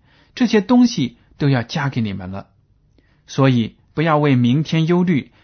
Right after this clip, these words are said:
因为明天自有明天的忧虑，一天的难处，一天当就够了。听众朋友们，当您听了耶稣基督所教导的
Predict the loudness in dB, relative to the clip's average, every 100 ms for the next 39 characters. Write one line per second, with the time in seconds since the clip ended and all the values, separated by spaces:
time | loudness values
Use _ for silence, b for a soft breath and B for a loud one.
0 | b 2 4 4 4 4 2 0 0 0
1 | 0 0 0 0 0 0 -2 -2 -2 -2
2 | -4 -6 _ _ _ -2 0 0 0 0
3 | -2 -6 -6 -8 -8 _ _ -6 -4 -2
4 | -4 -2 -4 -6 -10 _ -10 -8 -6 -6
5 | -8 -16 _ _ _ _ _ _ _ _
6 | _ _ _ _ _ _ _ _ _ _
7 | _ -2 0 0 -4 -4 -6 -10 _ _
8 | _ -20 _ -2 0 -2 -4 -4 -4 -2
9 | -4 -4 -6 -4 -4 -4 -8 _ _ _
10 | _ _ _ _ -6 -4 -2 0 0 -2
11 | -6 -8 -10 -12